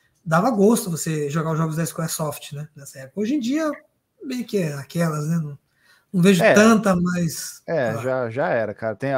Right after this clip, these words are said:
Speaker 2: tem algumas coisas que eu perdi totalmente o interesse. Um, uma, uma delas são jogos da Square Enix e outra são jogos do Sonic. Tipo, as pessoas perguntaram se eu tô hypado pro Sonic, eu falei assim, meu, nem vi,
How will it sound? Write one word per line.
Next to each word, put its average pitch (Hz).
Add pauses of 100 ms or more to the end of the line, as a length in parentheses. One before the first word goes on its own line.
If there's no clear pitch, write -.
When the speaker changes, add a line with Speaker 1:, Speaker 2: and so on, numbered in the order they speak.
(120)
Speaker 2:
tem -
algumas 208
coisas 185
que 170
eu 160
perdi 147
totalmente 156
o -
interesse. 143 (540)
Um, 139 (100)
uma, 185
uma 175
delas 143
são 139
jogos 131
da 123
Square 120
Enix 135 (560)
e 127
outra 151
são 147
jogos 135
do 131
Sonic. 101
Tipo, -
as 104
pessoas 117
perguntaram 117
se -
eu 117
tô 113
hypado 110
pro 113
Sonic, 123
eu 143
falei 160
assim, -
meu, 135
nem 143
vi, 143